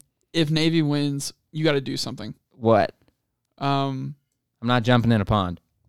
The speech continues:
Speaker 2: 'Cause of cold, bro.
Speaker 1: Do you have chest hair?
Speaker 2: Yep.
Speaker 1: You gotta shave, like, an N on your chest.
Speaker 2: An N?
Speaker 1: Like, like a Navy N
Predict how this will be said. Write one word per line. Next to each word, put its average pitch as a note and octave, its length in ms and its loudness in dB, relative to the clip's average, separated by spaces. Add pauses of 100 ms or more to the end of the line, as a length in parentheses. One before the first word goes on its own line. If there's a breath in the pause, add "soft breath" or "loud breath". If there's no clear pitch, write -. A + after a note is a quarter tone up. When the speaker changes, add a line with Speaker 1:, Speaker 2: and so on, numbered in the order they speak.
(640)
Speaker 2:
'Cause F2+ 160 -6
of G#2 80 -10
cold, G2 300 2
bro. F2+ 260 -4 (320)
Speaker 1:
Do D3 80 -10
you E3 60 2
have D3+ 80 0
chest C#3+ 260 -2
hair? D3+ 260 -2 (360)
Speaker 2:
Yep. G#2 260 -2 (580)
Speaker 1:
You E3 120 0
gotta D#3 100 2
shave, D#3 300 -2
like, D3 100 -6
an C#3 180 -6
N C#3 440 -6
on C#3 160 -10
your C#3 80 -10
chest. - 420 -8
Speaker 2:
An G2 220 -2
N? C3+ 260 0 (240)
Speaker 1:
Like, D3 300 -8
like C#3+ 120 -8
a D3 60 -4
Navy C#3 400 -4
N C#3 320 -10